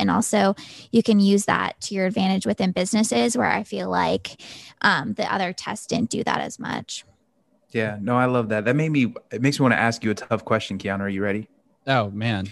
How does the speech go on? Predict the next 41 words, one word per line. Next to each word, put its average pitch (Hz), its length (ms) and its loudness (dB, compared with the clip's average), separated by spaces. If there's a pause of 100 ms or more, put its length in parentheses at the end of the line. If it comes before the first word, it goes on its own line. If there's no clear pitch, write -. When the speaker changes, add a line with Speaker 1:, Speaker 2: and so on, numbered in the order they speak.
(120)
Speaker 3:
please. 117 540 -2
Speaker 2:
<laughs> - 440 -2
Speaker 3:
I'm 113 120 -4
born 127 340 4
for 117 140 4
it. - 140 -2
Speaker 2:
He 190 80 4
Speaker 3:
Let's 117 100 2
Speaker 2:
gets 143 200 6
Speaker 3:
go. 135 80 2
Speaker 2:
fired 135 320 6
up 131 180 4
for 123 80 -2
tough 123 280 2
questions. 113 500 0
Speaker 3:
<laughs> - 40 0
Let's - 220 2
go. 151 300 0
Speaker 2:
That's, 143 180 4 (100)
that's 156 280 2
literally 165 280 6
all 143 180 8
I 143 80 6
do 131 140 4
in 120 80 4
this 120 100 0
podcast. 113 480 0
What's 143 160 0
the 190 100 0
hardest 135 460 2
question 120 320 2
I 110 80 4
can 110 140 -2
ask 107 220 -2
Keanu 110 380 0
right 95 160 -2
now 101 260 -4
without 107 260 0
him 104 120 -4
knowing? 92 300 -4 (520)
So 123 500 6